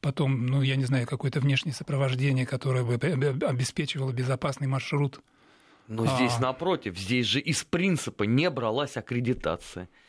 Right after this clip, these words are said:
Speaker 1: Они
Speaker 2: Не
Speaker 1: въехали по
Speaker 2: ставилось в
Speaker 1: туристической
Speaker 2: известность
Speaker 1: визе, да.
Speaker 2: посольство,
Speaker 1: Мгм.
Speaker 2: не ставилось в известность местное министерство обороны.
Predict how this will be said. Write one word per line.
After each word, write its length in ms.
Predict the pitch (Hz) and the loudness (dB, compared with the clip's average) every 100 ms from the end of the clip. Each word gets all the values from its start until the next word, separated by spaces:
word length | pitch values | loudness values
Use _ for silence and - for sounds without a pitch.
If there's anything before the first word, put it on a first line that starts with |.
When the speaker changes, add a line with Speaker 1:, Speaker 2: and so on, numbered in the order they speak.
| - - | -16 -6
Speaker 1:
Они 220 | 131 135 | 2 4
Speaker 2:
Не 120 | 156 | 6
Speaker 1:
въехали 220 | 170 165 139 | 6 4 2
по 120 | - | 2
Speaker 2:
ставилось 360 | - 196 190 | 2 4 2
в 40 | 160 | 2
Speaker 1:
туристической 140 | 185 | 2
Speaker 2:
известность 440 | 170 190 135 123 117 | 4 4 4 2 2
Speaker 1:
визе, 80 | |
да. 60 | 131 | 0
Speaker 2:
посольство, 680 | 185 - 131 117 - 127 135 | 0 -2 0 0 -2 2 4
Speaker 1:
Мгм. 320 | 123 123 135 - | 4 2 0 -2
Speaker 2:
не 300 | 120 143 196 | 2 2 2
ставилось 600 | - 185 185 185 180 - | -2 -2 0 0 -2 0
в 100 | 156 | 0
известность 680 | 139 147 160 - 175 - - | 2 2 0 2 -2 0 2
местное 440 | 151 160 - 170 | 2 2 0 0
министерство 640 | 170 165 156 - 147 - 151 | 2 2 0 -2 -2 0 -2
обороны. 580 | 143 156 127 95 101 | 0 0 -2 -2 -4